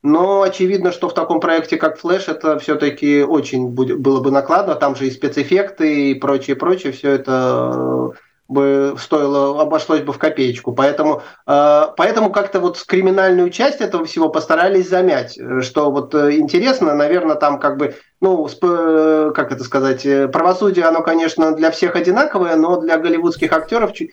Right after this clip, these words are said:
некоторых, э, чуть, э, менее строго, потому что ни за одно из этих, э, правонарушений, которые как бы есть, которые все признают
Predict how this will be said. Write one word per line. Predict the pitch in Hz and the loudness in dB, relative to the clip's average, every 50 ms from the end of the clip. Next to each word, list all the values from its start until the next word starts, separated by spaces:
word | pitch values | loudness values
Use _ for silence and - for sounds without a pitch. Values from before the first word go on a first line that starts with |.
| _ _ _ - | _ _ _ -2
некоторых, | 175 190 208 208 - 202 180 180 165 - | 0 0 0 0 -2 -2 -2 -2 -2 -2
э, | 175 165 160 160 160 156 | -2 2 2 2 2 2
чуть, | - 196 196 196 - - 180 | 0 -2 -4 -4 -4 -4 -2
э, | 170 165 165 160 156 156 - | -2 0 2 0 0 -2 -2
менее | 170 160 175 170 160 160 160 156 | 0 0 2 4 4 2 2 0
строго, | 160 - 190 214 233 214 185 | -2 -2 -2 0 0 -2 -4
потому | - - 156 156 160 160 | -2 -2 0 0 0 -2
что | 160 - 160 - - - - | -2 -4 -4 -4 -6 -6 -2
ни | - 175 175 | 0 0 2
за | 160 165 165 165 | 4 4 4 4
одно | 165 170 175 175 165 | 4 2 0 0 0
из | 160 160 | 0 0
этих, | 165 156 - 156 - - - | 0 0 0 -2 -4 -2 0
э, | 160 156 151 151 147 147 147 147 143 143 143 147 | 2 2 4 4 4 4 4 4 2 2 0 0
правонарушений, | 165 160 156 156 156 160 160 160 - 247 311 311 247 185 | 0 0 2 2 0 0 0 0 0 0 2 2 2 2
которые | - 147 139 156 139 143 131 | 0 0 0 0 0 0 0
как | 135 143 135 131 | 0 -2 -2 0
бы | 143 147 | -2 0
есть, | 147 165 220 262 - | 2 0 0 0 -2
которые | - 147 - 139 139 139 139 139 131 | -4 -4 -2 -2 0 0 0 0 0
все | - - 180 | 0 -2 -4
признают | 160 - 143 135 131 147 160 214 302 | -2 -2 -4 -2 0 0 0 0 -2